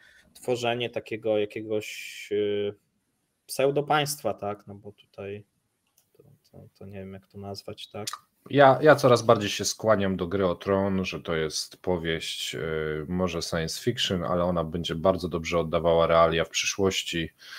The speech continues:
Speaker 2: E, będą wielkie klany, które kontrolują całe tę ziemię i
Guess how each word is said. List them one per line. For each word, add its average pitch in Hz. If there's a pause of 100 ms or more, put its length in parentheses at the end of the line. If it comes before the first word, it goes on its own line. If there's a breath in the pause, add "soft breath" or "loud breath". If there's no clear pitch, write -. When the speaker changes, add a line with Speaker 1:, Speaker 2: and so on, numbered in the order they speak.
(420 loud breath)
Speaker 2:
E, 80
będą 90
wielkie 101
klany, 113
które 92
kontrolują 85
całe 80
tę 82
ziemię 82
i 78